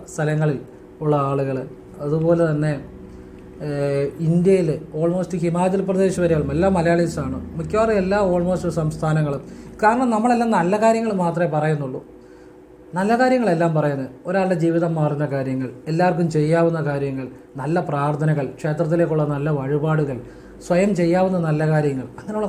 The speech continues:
കാര്യങ്ങളാണ് എല്ലാം പറയുന്നത്. അപ്പോൾ അതെല്ലാവർക്കും പ്രയോജനം ചെയ്യുന്ന, അത് ചെയ്യുന്ന കാര്യങ്ങളാണ്. അതുകൊണ്ട് നല്ലത് മാത്രമേ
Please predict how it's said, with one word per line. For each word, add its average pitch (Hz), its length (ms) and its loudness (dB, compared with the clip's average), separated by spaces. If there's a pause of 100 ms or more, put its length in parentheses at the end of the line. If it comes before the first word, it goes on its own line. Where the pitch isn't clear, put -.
കാര്യങ്ങളാണ് 180 580 0
എല്ലാം 208 720 2
പറയുന്നത്. 139 360 -2 (540)
അപ്പോൾ 143 160 -10
അതെല്ലാവർക്കും 202 720 2
പ്രയോജനം 170 380 2
ചെയ്യുന്ന, 160 320 2
അത് 170 100 2 (420)
ചെയ്യുന്ന 180 300 4
കാര്യങ്ങളാണ്. 175 500 4
അതുകൊണ്ട് 185 240 0 (120)
നല്ലത് 220 360 2 (120)
മാത്രമേ 214 560 2